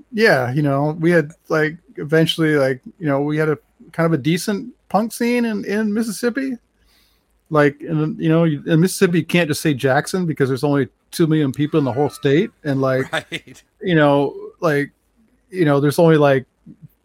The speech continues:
Speaker 1: maybe ten who are, like, gonna be into weird stuff. So it was
Speaker 2: Yeah.
Speaker 1: like, Jackson, Hattiesburg, the coast,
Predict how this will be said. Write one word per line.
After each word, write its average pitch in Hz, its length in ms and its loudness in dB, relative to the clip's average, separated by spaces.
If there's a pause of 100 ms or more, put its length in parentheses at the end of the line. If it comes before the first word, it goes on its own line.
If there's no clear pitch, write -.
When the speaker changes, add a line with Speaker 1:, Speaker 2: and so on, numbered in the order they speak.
(220)
Speaker 1:
maybe 143 280 0
ten 156 560 0
who 151 480 -2
are, 135 280 -2
like, 135 260 -4
gonna 143 160 0
be 143 180 0
into 139 120 0
weird 135 280 2
stuff. - 680 -4 (120)
So 127 300 -2
it 131 60 -2
was 127 100 -4
Speaker 2:
Yeah. 151 40 0
Speaker 1:
like, 135 200 0 (140)
Jackson, 156 520 2
Hattiesburg, 143 580 0
the 120 60 -14
coast, 139 600 -4